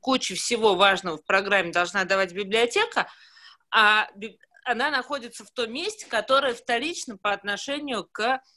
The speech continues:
а, учебной деятельности. И это, ну, то есть, это очень понятно, почему так происходит, но не очень понятно, как в такой ситуации, собственно говоря, мне ка-,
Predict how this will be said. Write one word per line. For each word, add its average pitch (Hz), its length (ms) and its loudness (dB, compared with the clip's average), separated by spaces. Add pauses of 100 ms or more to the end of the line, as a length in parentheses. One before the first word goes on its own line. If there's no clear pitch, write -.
(340)
а, 202 420 0
учебной 254 480 -4
деятельности. 175 720 -10 (1000)
И 220 240 -4
это, 330 520 4
ну, 262 380 0 (640)
то 262 120 4
есть, - 240 0 (420)
это 277 260 4
очень - 160 -4
понятно, 285 260 0
почему 285 280 -8
так 277 180 0
происходит, 330 500 0
но 233 120 -2
не 254 140 0
очень 302 240 -2
понятно, 285 460 2
как 269 260 0
в - 60 -20
такой 254 320 0
ситуации, 262 680 2 (380)
собственно 254 440 -2
говоря, 247 260 2
мне 247 200 -2
ка-, 247 260 0